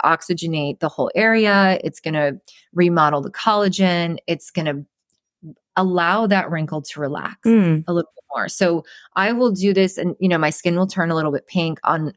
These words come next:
Speaker 1: I have quite a few forehead wrinkles. So it takes me about five minutes
Speaker 2: Mm-hmm.
Speaker 1: to get through the whole forehead, and you just work directly into the wrinkles, and they'll be a little bit sensitive.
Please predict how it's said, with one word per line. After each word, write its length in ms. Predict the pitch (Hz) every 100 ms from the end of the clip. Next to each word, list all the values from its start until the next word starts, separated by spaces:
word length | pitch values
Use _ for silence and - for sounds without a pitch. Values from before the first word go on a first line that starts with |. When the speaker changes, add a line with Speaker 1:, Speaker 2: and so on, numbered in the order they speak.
| -
Speaker 1:
I 160 | 156
have 260 | 175 175 151
quite 240 | - 151
a 40 | 143
few 300 | - 180 170
forehead 400 | - 123 160 147
wrinkles. 380 | 135 - 117 -
So 100 | 233
it 100 | 233
takes 300 | 247 233 254
me 100 | 254
about 240 | 165 -
five 240 | 151 131
minutes 440 | 131 123 160 208 185
Speaker 2:
Mm-hmm. 280 | 170 160 170 _ _ _ -
Speaker 1:
to 100 | -
get 180 | 160 -
through 100 | 160
the 80 | 156
whole 220 | 165 147
forehead, 540 | - 131 151 151 143
and 120 | 151
you 60 | 156
just 240 | 175 185
work 180 | 175 165
directly 600 | 165 156 151 - 175 170
into 320 | 165 180 170 180
the 100 | 165
wrinkles, 440 | 156 151 156 147
and 260 | - 170 - - - -
they'll 180 | 196 247
be 240 | 196 247 381
a 80 |
little 220 | 262 208 214
bit 160 | -
sensitive. 540 | - 160 175 - -